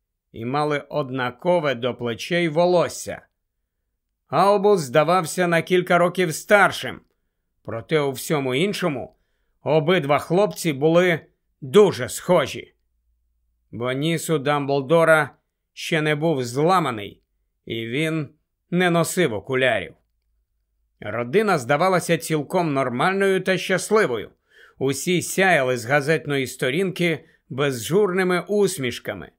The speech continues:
Аріана легенько помахувала ручкою з-під покривальця. Гаррі глянув вище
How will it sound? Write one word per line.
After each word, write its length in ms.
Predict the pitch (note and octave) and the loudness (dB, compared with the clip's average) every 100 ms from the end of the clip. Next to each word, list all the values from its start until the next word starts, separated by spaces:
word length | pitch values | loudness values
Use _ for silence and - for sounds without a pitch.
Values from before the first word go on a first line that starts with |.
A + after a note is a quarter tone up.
| _ _ _ | _ _ _
Аріана 680 | A#2+ B2+ D3 G3 E3 G#2+ - _ - | -2 2 2 2 2 -4 -8 _ -4
легенько 640 | C3+ C3+ D3 A3 F#3 G3+ | 0 0 2 0 0 0
помахувала 840 | F3+ D3 C3 D#3 E3+ F3 D#3 D#3 D3+ | 0 -2 0 0 0 0 4 4 4
ручкою 540 | E3 F3 E3+ C#3+ A#2+ | 4 2 0 -4 -2
з-під 360 | A#2 - C#3 - | -4 -6 -8 -6
покривальця. 760 | C3+ C3 D3+ C#3+ A#2+ G2+ - - _ _ _ _ _ _ - | -6 -2 0 2 0 -4 -12 -16 _ _ _ _ _ _ -14
Гаррі 420 | G2 D3+ D3+ D3 | 0 2 2 0
глянув 400 | A#2+ D#3 D3 C#3 | 0 0 0 0
вище 500 | D3 F#3+ - F#3+ | 2 0 0 0